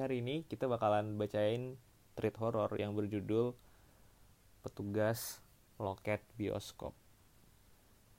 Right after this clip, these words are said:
Treat ini ditulis, nanti gua cantumin akun Twitternya di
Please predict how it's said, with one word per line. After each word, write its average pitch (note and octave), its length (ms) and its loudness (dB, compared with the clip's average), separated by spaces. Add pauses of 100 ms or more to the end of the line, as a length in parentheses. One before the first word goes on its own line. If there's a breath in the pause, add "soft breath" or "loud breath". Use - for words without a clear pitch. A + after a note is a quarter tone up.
(1300)
Treat A#2+ 240 2
ini B2+ 320 0
ditulis, A#2+ 560 2 (640)
nanti A2+ 240 -4
gua G#2 400 0 (560)
cantumin G#2+ 720 -4 (1600)
akun G#2+ 340 -8
Twitternya G#2 480 -4
di G2+ 240 -2